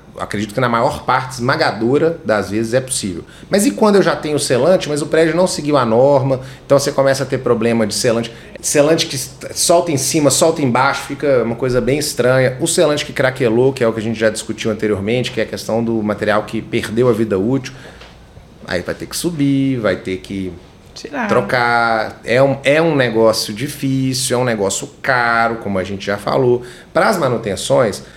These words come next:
Speaker 1: aí assim,
Speaker 2: É um
Speaker 1: gente
Speaker 2: negócio que não pode fazer na chuva, pelo amor de Deus.
Speaker 1: Ah, não, a gente já teve problemas com isso, né? Tem alguns, é,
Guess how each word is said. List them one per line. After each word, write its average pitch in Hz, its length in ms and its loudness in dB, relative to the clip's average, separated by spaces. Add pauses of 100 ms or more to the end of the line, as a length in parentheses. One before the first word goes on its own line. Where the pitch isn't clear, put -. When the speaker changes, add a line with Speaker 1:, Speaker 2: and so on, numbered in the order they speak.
(260)
Speaker 1:
aí 170 240 2
assim, 131 400 0
Speaker 2:
É 190 40 2
um 214 60 4
Speaker 1:
gente 220 60 4
Speaker 2:
negócio 190 280 2
que 196 60 0
não 196 80 4
pode 180 220 2
fazer 165 180 -2
na 175 140 2
chuva, 220 400 2
pelo 160 200 2
amor 156 200 -2
de 226 120 -2
Deus. 180 600 2
Speaker 1:
Ah, 104 400 2
não, 98 80 0
a 98 40 2
gente 101 160 -4
já 117 80 -2
teve 143 200 0
problemas 175 500 2
com - 140 2
isso, 143 320 0
né? 107 360 2 (260)
Tem 127 220 4
alguns, 131 600 2
é, 107 200 4